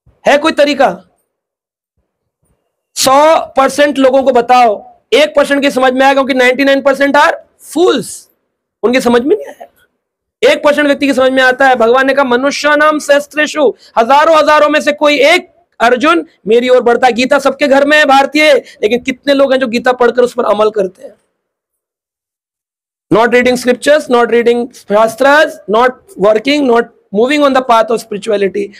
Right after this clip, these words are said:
और सोच रहे हैं, "हम तो अच्छा कर रहे हैं, शादी करी है हमने, बच्चों का school पढ़ा रहे हैं," तो क्या कर रहे हैं आप? कौन सा बड़ा काम कर रहे हैं? "आहार निद्रा भय मैथुनम चा सामान एतत् पशु भी नराणाम।"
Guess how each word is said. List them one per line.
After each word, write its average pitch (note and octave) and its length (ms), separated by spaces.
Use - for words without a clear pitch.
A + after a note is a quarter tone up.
और G3+ 140
सोच A#3+ 240
रहे C4+ 160
हैं, D4+ 140
"हम E4 200
तो C#4+ 80
अच्छा B3 280
कर C4+ 180
रहे C#4+ 140
हैं, D4 380
शादी A3+ 280
करी C#4 240
है D4 60
हमने, C#4+ 440
बच्चों A3+ 260
का C4 200
school C#4 320
पढ़ा C#4 240
रहे C#4 80
हैं," C#4 80
तो C#4+ 80
क्या E4 200
कर C4+ 200
रहे A#3 140
हैं A3+ 80
आप? A3+ 200
कौन C4 200
सा C4+ 100
बड़ा B3 180
काम A3 240
कर G#3 160
रहे G#3 140
हैं? G#3+ 80
"आहार C#4 400
निद्रा C4+ 420
भय B3 220
मैथुनम B3+ 500
चा D4+ 360
सामान C4 560
एतत् C4+ 560
पशु A#3+ 240
भी C#4 200
नराणाम।" A3 440